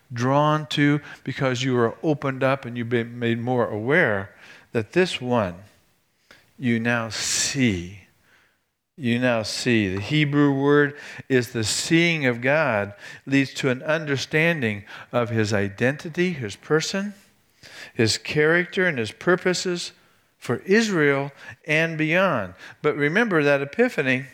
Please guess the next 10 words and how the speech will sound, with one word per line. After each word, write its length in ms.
from 240
the 80
Magi 800
said 640
that 200
the 100
Gentiles, 1300
the 120
Gentiles, 920
the, 220